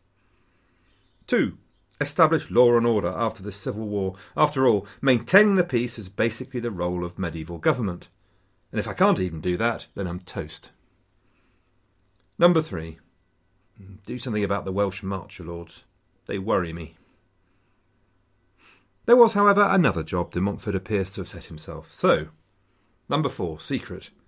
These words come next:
Make a shed load of money, feather my own nest, help my sons lord it over everyone else, and generally make it quite clear that I rule okay. We've noted a few times about this dual nature of de Montfort. On the one hand, the fervent reformer,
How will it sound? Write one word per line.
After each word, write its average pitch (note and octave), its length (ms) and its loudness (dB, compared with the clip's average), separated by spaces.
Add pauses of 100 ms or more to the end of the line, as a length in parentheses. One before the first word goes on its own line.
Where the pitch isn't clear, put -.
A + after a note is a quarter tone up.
(120)
Make C#3 180 -4
a D#3+ 80 2
shed A2 340 -2
load E2+ 200 -6
of F2 80 -8
money, C3 320 0 (220)
feather D#3 280 4
my G2 200 2
own F2+ 180 -2
nest, G#2 340 -6 (180)
help E3+ 200 4
my A#2+ 140 -2
sons A#2 380 -2
lord C#3+ 380 0
it C3+ 100 0
over C#3 260 2
everyone C#3 320 0
else, C#3+ 240 -2
and D3 240 -4
generally C#3 400 2
make B2+ 220 0
it - 100 -14
quite F#3+ 360 0
clear G2+ 180 0
that F2 120 -4
I G#2 120 0
rule F2 320 -4
okay. F#2 520 -12 (2000)
We've G3+ 140 2
noted G#2+ 300 2
a F2+ 60 0
few C3+ 200 -4
times G2+ 300 -4
about F#2 220 -4
this D#2+ 140 -16
dual A2 380 -2
nature G2 400 -6
of D#2+ 100 -12
de F#2 80 -6
Montfort. G2 380 -6 (300)
On - 100 -6
the D#2+ 80 -2
one D3+ 220 4
hand, D#3 300 4
the - 60 -4
fervent G2+ 460 0
reformer, G#2+ 520 -4